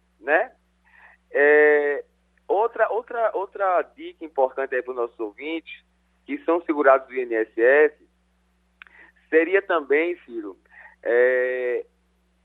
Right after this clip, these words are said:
se negar a fazer o processo de reabilitação profissional. O que é que é isso? Aquele pessoal que sofreu um acidente de trabalho, né?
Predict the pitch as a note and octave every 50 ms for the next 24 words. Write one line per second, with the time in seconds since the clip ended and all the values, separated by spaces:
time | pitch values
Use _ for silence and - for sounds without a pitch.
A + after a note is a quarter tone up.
0 | _ _ _ _ _ _ - G#3 A3 A3+ A3+ A3 F3 - D3+ D#3 D#3+ F3 G3+ -
1 | - - D3+ F3 F#3+ - - G3 F#3+ F3+ E3 D#3 E3+ F3+ F3+ _ - F#3 F3+ F3+
2 | F3+ - F3 F3+ F3+ _ E3+ F3+ F#3 F#3+ F3 F3 F3 F3+ F#3 - F#3+ F#3 - F#3
3 | F3 - F3 F3+ F3 _ - G3 F#3 D3 A#2 G#2+ G2 _ _ _ _ _ _ _
4 | _ _ _ - - - - A#3 A3+ A#3 A3+ A#3 G3+ D3 B2 F#3+ - - _ _
5 | _ _ _ _ _ _ _ _ _ - - F#3+ - A3+ A#3 A#3+ A3+ - A3 A3+
6 | A3 _ G3+ F#3+ F#3+ F#3 F#3+ F#3+ F#3+ F#3+ F#3 _ - G3 - - G#3 G3+ - G3+
7 | G3+ G#3 G#3 G#3 G#3 F#3 G3 F#3 G3+ - G3+ G3+ F3+ - F3 E3+ D#3 A#2+ G2 F2
8 | - _ _ _ _ _ _ _ _ _ _ - B2 C#3+ D#3 F#3+